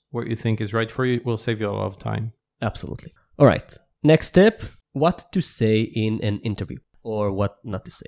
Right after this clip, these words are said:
Speaker 1: <laughs> Um, so first, there are things you're not allowed to say, and you should be familiar with them. It really depends on the geography. For example, in some places, you're not allowed to ask about someone's religion or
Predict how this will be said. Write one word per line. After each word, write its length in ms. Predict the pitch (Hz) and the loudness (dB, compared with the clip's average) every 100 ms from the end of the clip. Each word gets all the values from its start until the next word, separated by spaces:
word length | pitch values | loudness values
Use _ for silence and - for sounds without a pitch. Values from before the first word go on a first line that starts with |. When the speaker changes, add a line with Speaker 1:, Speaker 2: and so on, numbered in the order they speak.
| - | 0
Speaker 1:
<laughs> 180 | 123 92 | 2 6
Um, 720 | 110 117 104 95 92 92 98 | 6 6 4 0 -2 -4 -6
so 160 | - 147 | -6 -4
first, 240 | 135 185 | 0 0
there 80 | 185 | 2
are 60 | 165 | -2
things 320 | - 127 110 | 0 0 0
you're 140 | 107 | 0
not 200 | 101 98 | 0 0
allowed 280 | 98 98 98 | -2 -4 -6
to 100 | - | -10
say, 280 | - 120 123 | -8 -4 -4
and 120 | 110 | -4
you 80 | 107 | -6
should 240 | - 110 | -8 -8
be 100 | 104 | -6
familiar 400 | 101 - 101 101 | -6 -4 -4 -4
with 160 | 107 117 | -4 -4
them. 260 | 127 131 127 | -4 -4 -4
It 120 | 123 | -2
really 240 | 127 143 | -2 -2
depends 420 | 127 110 104 104 | -4 -6 -6 -6
on 140 | 104 101 | -8 -10
the 120 | 101 | -12
geography. 840 | 98 98 98 98 110 - 135 139 - _ | -8 -6 -6 -6 -10 -6 -6 -6 -12 _
For 180 | - 113 | -8 -2
example, 280 | 120 113 117 | -2 0 -2
in 100 | 110 | 0
some 220 | 117 113 | 0 -2
places, 500 | 113 113 - 117 110 | -2 -4 -4 -6 -4
you're 140 | 110 | -4
not 300 | 107 107 107 | -2 -2 -2
allowed 320 | 113 110 104 101 | -2 -2 -4 -4
to 100 | 104 | -6
ask 240 | 101 - | -6 -10
about 520 | 101 101 101 101 - - | -8 -4 -4 -6 -14 -18
someone's 840 | - 113 104 101 101 101 - - - | -8 -4 -2 -2 -2 -4 -8 -14 -12
religion 800 | 113 113 113 110 107 98 98 98 | -6 -2 -2 -2 -2 -2 -4 -6
or 520 | 107 101 98 98 95 | -8 -6 -4 -6 -10